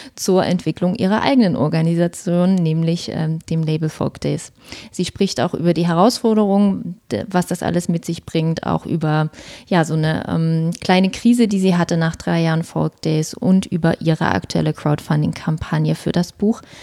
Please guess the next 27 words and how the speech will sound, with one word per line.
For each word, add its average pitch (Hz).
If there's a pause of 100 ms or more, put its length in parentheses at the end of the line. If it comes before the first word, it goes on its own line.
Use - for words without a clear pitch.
(140)
Starting 147
a 175
Revolution. 175 (800)
Noch 214
ein 233
kleiner 208
Hinweis 240
in 202
eigener 190
Sache. 269 (140)
Meine 208
Mission 214
ist -
es 185
ja 180
vor -
allem, 170
nachhaltige 170
Unternehmen, 160
Startups -
und 151
Selbstständige 151 (300)
dabei 156
zu -
unterstützen, -
sinnvolles 196
und 165